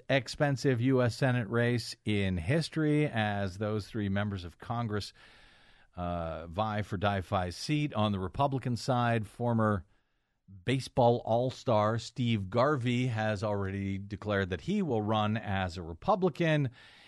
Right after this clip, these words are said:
in the primaries next year in, uh, California out here, where the top two vote getters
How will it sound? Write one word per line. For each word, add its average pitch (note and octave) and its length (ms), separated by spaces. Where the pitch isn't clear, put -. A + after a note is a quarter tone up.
in B2+ 360
the B2 260
primaries D3 540
next C3 280
year C3 300
in, A#2 460
uh, A2+ 180
California B2 520
out A#2+ 280
here, A#2 240
where G#2+ 200
the G2+ 140
top - 440
two C#3 260
vote C3 280
getters G2+ 480